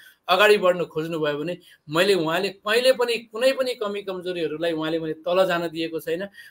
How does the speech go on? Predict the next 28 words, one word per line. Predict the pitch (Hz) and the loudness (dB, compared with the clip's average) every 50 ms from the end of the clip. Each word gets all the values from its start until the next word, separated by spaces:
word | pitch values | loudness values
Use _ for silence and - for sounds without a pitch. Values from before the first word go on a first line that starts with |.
| _ _ | _ _
उहाँलाई | 151 147 165 180 185 185 | 2 4 6 6 6 4
मैले | 180 180 175 147 | 2 0 -2 -4
हरेक | 123 117 127 151 196 220 214 202 185 175 165 | -4 -6 0 4 4 4 4 2 -2 -2 -4
नेटवर्कबाट | 160 160 156 160 156 160 160 160 156 160 156 151 156 | -6 -6 -6 -6 -6 -8 -10 -12 -10 -8 -6 -6 -6
मैले | 151 156 151 147 | -8 -8 -10 -10
माथि | 135 135 139 165 175 - 208 | -8 -4 -2 -2 0 2 4
ल्याउने | 208 196 190 190 185 | 4 4 4 2 0
प्रयत्न | - 180 170 170 _ 185 170 | -2 -2 -4 -4 _ -6 -2
गरेको | 160 170 165 170 160 170 | -2 0 0 -2 -4 -8
छु। | - 196 190 _ - - - - - | -12 -14 -18 _ -20 -20 -20 -10 -4
हाम्रो | 131 156 180 202 | -2 2 4 4
टिमले | 208 208 214 214 208 202 208 | 4 2 2 0 0 0 0
पनि | 190 190 190 | 0 0 0
आज | 165 160 165 | 0 2 0
त्यही | 165 156 _ - 196 220 208 | 0 0 _ 4 4 6 6
गरेको | 202 202 202 196 196 208 | 6 4 4 2 0 -2
छ, | 202 220 | -4 -4
त्यही | 208 - _ - 202 214 | -8 -4 _ 2 2 2
सिकेको | 208 208 202 180 185 180 180 190 | 0 -2 -6 -6 -4 -4 -4 -4
छ। | 190 202 196 - - - - - | -4 -6 -8 -10 -12 -20 -10 -6
हामी | 127 156 180 180 | -2 0 0 0
नयाँ | 165 156 170 202 226 226 | 0 0 2 2 4 4
व्यक्तिलाई | 208 208 214 208 208 202 190 170 | 4 2 0 0 -2 0 0 2
अवसर | 170 160 143 175 175 | 0 0 0 -2 -4
दिने | 170 170 175 175 | -2 -4 -8 -10
प्रयास | - 170 170 175 170 165 - | -6 0 2 2 2 2 0
गरेका | 180 170 170 165 | 0 0 0 0
छौँ, | - 190 190 | -2 -8 -14